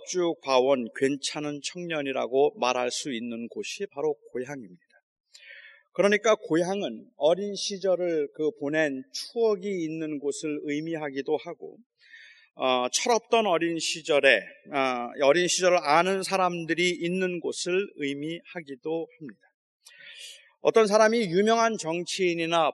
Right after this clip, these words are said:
법조인 혹은 뭐 연예인이 되면 그가 자란 마을 사람들은 그것이 유익이 될 수도 있고 자랑거리가 될 수 있겠다 싶어서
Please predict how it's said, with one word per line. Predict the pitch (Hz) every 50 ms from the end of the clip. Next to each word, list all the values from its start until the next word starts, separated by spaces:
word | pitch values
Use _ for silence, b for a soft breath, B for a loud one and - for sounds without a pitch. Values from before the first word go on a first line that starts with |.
| - -
법조인 | 127 131 - - _ - - - 170 160 160 160 160 139 117 113 117 _
혹은 | - 208 190 214 220 208 185 160
뭐 | 151 160 151 131 117
연예인이 | 120 120 135 139 165 180 190 190 185 180 170 170 160 147 131 - _ -
되면 | 101 104 120 143 151 135 110 98 95 95 - b b b b b b b b b b b
그가 | - - 190 208 233 220 220
자란 | - - 180 185 190 202 196 185 165 143 131
마을 | 123 127 135 147 165 180 185 170
사람들은 | - - 165 160 147 139 135 131 123 131 131 151 170 175 160 139 123 113 113 -
그것이 | - 160 156 170 180 160 - - 202 196 185 170 139
유익이 | 123 120 135 160 185 202 214 190 220 233 202
될 | 190 180 165 151
수도 | - - - - 170 156
있고 | 143 135 - _ - 165 160 165 165 165 - - -
자랑거리가 | - 131 143 160 180 202 208 196 - 202 202 185 190 180 196 185
될 | 180 165 160 156
수 | 143 - - 175
있겠다 | 135 117 - - 143 139 135 _ - 151 143 135
싶어서 | 127 - - - _ - - 135 120 - 156 127 117 -